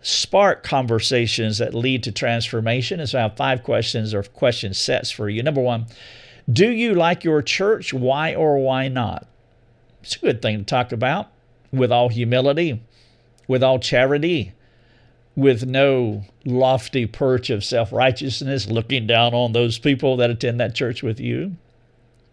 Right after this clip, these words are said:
Do you like your church? Why or why not? Are those reasons biblically, uh, biblical or theological, which is question two? Do you want to leave over doctrine?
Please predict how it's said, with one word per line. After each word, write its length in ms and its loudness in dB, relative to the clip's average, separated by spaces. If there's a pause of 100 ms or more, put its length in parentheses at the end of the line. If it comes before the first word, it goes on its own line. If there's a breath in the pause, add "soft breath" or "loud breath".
(180)
Do 120 0
you 80 2
like 220 -2
your 60 -8
church? 460 -6 (140)
Why 260 0
or 100 2
why 200 0
not? 360 -6 (480 loud breath)
Are 160 6
those 280 4
reasons 680 2 (580 loud breath)
biblically, 760 2 (440)
uh, 220 2
biblical 680 0
or 120 2
theological, 960 0
which 200 -2
is 120 0
question 400 2
two? 240 0
Do 120 2
you 100 2
want 200 2
to 100 -2
leave 320 2
over 240 4
doctrine? 640 -2